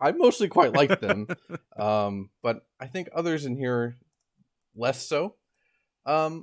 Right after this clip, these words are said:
Speaker 1: I'll just give a brief rundown real quick,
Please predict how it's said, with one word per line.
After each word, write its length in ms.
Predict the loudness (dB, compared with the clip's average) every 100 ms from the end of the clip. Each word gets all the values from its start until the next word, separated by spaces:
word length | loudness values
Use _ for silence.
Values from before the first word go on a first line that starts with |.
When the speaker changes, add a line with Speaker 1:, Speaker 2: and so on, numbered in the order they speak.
| -4
Speaker 1:
I'll 200 | -4 -4
just 180 | -8 -2
give 140 | 0
a 80 | 0
brief 420 | -2 0 0 0
rundown 440 | -2 0 2 2 2
real 180 | -2 -4
quick, 400 | -2 -2 -2